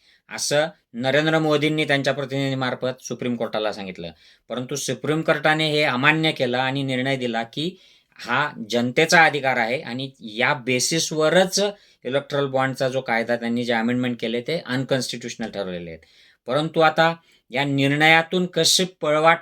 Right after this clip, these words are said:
काढायची आणि कसं लोकांना फसवायचं, सुप्रीम कोर्टाला उल्लू बनायचं, पूर्वी देखील हे सुप्रीम कोर्टाला उल्लू बनवण्याचे कामं महाराष्ट्राचं जेव्हा आमदार पळून नेले, पळून गेले गुवाहाटीला, त्या प्रकरणामध्ये झालेले आहेत. हे सरकार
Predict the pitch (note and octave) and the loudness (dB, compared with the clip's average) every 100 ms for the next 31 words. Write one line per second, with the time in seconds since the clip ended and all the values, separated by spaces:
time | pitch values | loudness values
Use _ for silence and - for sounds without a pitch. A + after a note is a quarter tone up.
0 | - D3 C#3 A#2+ C3+ C#3 _ _ _ G#2+ | 0 2 2 0 -6 -8 _ _ _ -8
1 | C3+ C#3 D3 D#3 D#3+ D3 C#3+ D#3+ E3 D3+ | -6 -4 0 2 4 4 4 4 4 2
2 | C#3 C3+ C3 C#3+ - C3 C#3+ D3+ D3+ C#3+ | 0 0 2 -2 -4 -2 -2 0 0 2
3 | D3+ D3 D3 C#3 C#3 C3 B2+ A#2+ C3 C3+ | 4 4 4 2 0 0 -2 -2 -4 -4
4 | - _ _ - C#3+ D3 F3 F3 F3 F#3+ | -12 _ _ -4 0 4 6 6 4 4
5 | F3 E3+ D#3 D#3 D3+ D3+ C#3+ D3 D3 C#3+ | 6 4 0 -4 -2 -2 -2 0 0 0
6 | C#3 C#3 C#3 C#3 C3+ C3+ C3+ B2+ C3 C3+ | 0 0 0 -2 -4 -6 -4 -4 -2 -4
7 | C3+ _ _ A#2 A#2 A2 A#2 C#3+ C#3 D#3 | -8 _ _ -10 -6 -4 0 2 2 -2
8 | D3 D#3 D3+ D3 C#3 C#3 C#3 - _ _ | -2 -2 0 2 4 4 4 -2 _ _
9 | - A#2 C#3 D#3+ E3 D3+ C#3+ C#3+ C#3 C3+ | -8 -4 4 4 4 -2 -4 -2 -2 0
10 | C#3 C#3 C3 D3 D3 C#3 C3 B2 A#2+ A#2 | 0 2 2 2 2 2 4 4 2 0
11 | A2 A#2 A#2 B2 B2 B2+ - B2 B2 B2 | -4 -6 -4 -4 -4 -4 -4 -2 -2 -2
12 | A#2+ G#2 G#2 G#2+ G2 G2+ D3 - _ _ | -4 -4 -4 -2 -2 -4 -6 -10 _ _
13 | A2+ B2+ - B2 A#2 - C3+ | -6 -2 0 -2 -2 0 0